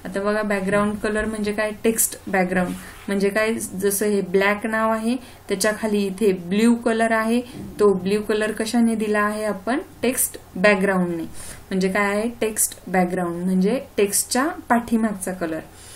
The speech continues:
Text background बघा, it changes background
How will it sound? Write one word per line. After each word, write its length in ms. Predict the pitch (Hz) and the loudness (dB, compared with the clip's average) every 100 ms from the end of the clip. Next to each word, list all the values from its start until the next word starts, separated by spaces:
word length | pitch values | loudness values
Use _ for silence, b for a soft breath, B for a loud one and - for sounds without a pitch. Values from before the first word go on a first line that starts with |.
| B B | B B
Text 240 | 202 196 190 | -2 0 0
background 500 | 196 185 190 208 240 - - - - - - - | 0 0 -2 -2 -4 -6 -20 -20 -20 -20 -20 -6
बघा, 240 | 190 190 208 | -2 0 0
it 340 | 208 196 - | -2 -4 -2
changes 300 | 196 190 202 180 | -2 2 0 2
background 480 | 180 175 185 196 | 0 2 0 0